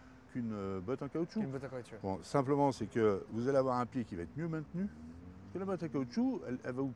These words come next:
Speaker 1: elle vous protège effectivement de, de l'eau, hein, de l'humidité. Bon, maintenant, elle est agrémentée de, de doublures, euh, néoprène ou de doublures cuir, et cetera, qui,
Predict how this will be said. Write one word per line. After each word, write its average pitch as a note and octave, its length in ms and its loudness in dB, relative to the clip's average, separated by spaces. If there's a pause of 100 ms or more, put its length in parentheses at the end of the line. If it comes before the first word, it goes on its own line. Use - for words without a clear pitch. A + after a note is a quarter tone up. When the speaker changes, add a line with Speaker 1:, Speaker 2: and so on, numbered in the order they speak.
(140)
Speaker 1:
elle A#2+ 80 2
vous C3 140 -2
protège B2 340 -4
effectivement G#2+ 560 -4 (120)
de, F2+ 160 -4
de E2+ 120 -6
l'eau, G3 180 0 (340)
hein, A2 60 -8
de F#2+ 100 -6
l'humidité. F#2+ 520 -6 (560)
Bon, F2+ 180 -4
maintenant, D#2+ 300 -4
elle F2 120 0
est D2+ 180 -10
agrémentée E2+ 720 -8
de, D2 1120 -12
de D#2 40 -2
doublures, F2 640 -4
euh, D#2 120 -4
néoprène G2 680 0
ou E2+ 160 -4
de D#2 220 -6
doublures D2+ 380 -12
cuir, B2+ 340 -2
et F2+ 100 -14
cetera, A2 360 -6
qui, E2+ 160 -12